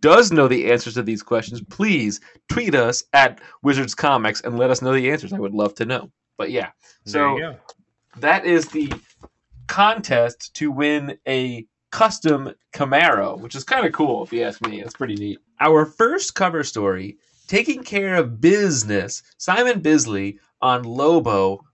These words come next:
Speaker 1: Melting Pot, and why he may need an editor. Okay. Interesting. Here we go. A lengthy interview with Englishman Simon Bisley,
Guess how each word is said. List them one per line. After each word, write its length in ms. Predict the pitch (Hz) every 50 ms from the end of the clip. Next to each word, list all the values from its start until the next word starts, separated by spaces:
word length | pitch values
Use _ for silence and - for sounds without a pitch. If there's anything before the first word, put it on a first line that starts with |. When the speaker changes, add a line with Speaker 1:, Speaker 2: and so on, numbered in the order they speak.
| _ _ -
Speaker 1:
Melting 500 | 107 127 156 180 185 170 151 131 127 110
Pot, 420 | - - 113 104 101 98 101 - _ - - - _
and 200 | 123 131 131 127
why 340 | 123 143 160 175 190 214 220
he 420 | 202 180 - - - 185 190 190
may 320 | 175 156 143 143 147 147 139
need 320 | 120 117 127 135 135 123
an 100 | 120 101 -
editor. 520 | - 117 107 104 90 85 - - - - _ _ _ _ _
Okay. 380 | - 101 101 101 - 123 - - - _ _ _ _
Interesting. 500 | 123 127 120 - 131 127 170 202 294 302 - 151 - _ _ _
Here 160 | - 151 135 123
we 100 | 120 110
go. 280 | 123 127 165 202 214 _ _ _ _ _ _ _ - - - - _ _ _ _ _ _ _ _ _ -
A 140 | 156 156
lengthy 500 | 135 139 143 175 208 262 285 - 285 254
interview 720 | 240 190 - 156 160 160 - 127 113 104 98 95 92 95 - _ _ _ -
with 220 | 135 139 139 - _ _
Englishman 720 | - 185 202 208 175 156 143 - 127 110 101 101 104 107 -
Simon 480 | - - - 147 143 151 160 185 185 160
Bisley, 520 | - 127 113 104 - 90 90 92 -